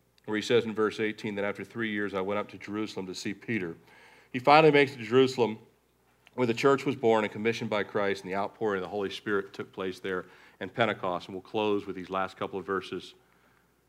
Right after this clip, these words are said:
Paul's fellowship. He said, "After three years, I came to Jerusalem,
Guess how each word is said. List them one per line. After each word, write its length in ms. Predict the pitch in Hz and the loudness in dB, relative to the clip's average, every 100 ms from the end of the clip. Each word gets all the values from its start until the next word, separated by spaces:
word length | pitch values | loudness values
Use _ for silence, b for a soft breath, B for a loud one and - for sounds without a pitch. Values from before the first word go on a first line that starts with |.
| _ _ _ _ _ _ _ _ _ _ _ _ _ _ _ _ | _ _ _ _ _ _ _ _ _ _ _ _ _ _ _ _
Paul's 280 | 113 107 - | -2 -2 -4
fellowship. 600 | - 104 95 - 87 - - _ - B B B B | -4 -2 -2 -4 -8 -10 -14 _ -20 B B B B
He 100 | 127 | 2
said, 200 | 127 147 | 8 10
"After 220 | 139 139 | 10 6
three 260 | 131 151 147 | 0 4 6
years, 400 | 131 123 123 123 | 8 8 6 0
I 140 | 104 | -4
came 280 | 107 131 123 | -2 -2 -2
to 60 | 120 | -2
Jerusalem, 560 | 117 117 117 117 110 | 0 -2 -2 -2 -4